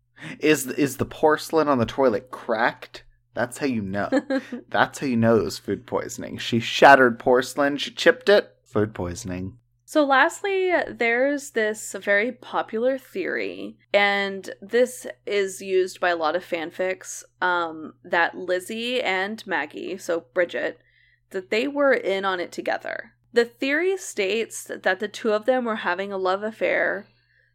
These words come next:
Speaker 2: Miss Borden found out, so they had to kill him.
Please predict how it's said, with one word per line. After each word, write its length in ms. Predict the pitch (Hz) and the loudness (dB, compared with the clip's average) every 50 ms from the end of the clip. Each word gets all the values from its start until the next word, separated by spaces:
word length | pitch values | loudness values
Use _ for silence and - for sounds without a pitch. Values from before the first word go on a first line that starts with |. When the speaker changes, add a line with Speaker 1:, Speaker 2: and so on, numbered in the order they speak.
| _ | _
Speaker 2:
Miss 300 | - 196 196 202 202 196 | -10 -4 -4 -4 -4 -4
Borden 420 | - 190 196 190 190 190 196 208 214 | -8 -4 0 2 2 2 2 -2 -4
found 320 | 208 - 214 214 220 220 | -2 -2 -2 -2 0 0
out, 540 | 202 180 170 160 165 175 202 - _ - - _ _ _ _ | 0 0 0 0 -2 -2 -2 -4 _ -20 -20 _ _ _ _
so 800 | _ - - - - - 185 175 175 175 175 175 175 170 170 170 _ _ _ _ _ _ _ | _ -14 -10 -10 -2 -2 0 0 2 2 2 2 2 0 -2 -4 _ _ _ _ _ _ _
they 80 | - - 147 | -4 0 0
had 100 | 165 185 | 0 0
to 40 | |
kill 280 | 196 - 254 269 294 285 | -2 -2 -2 0 0 0
him. 220 | 254 233 240 240 | -2 -4 -6 -12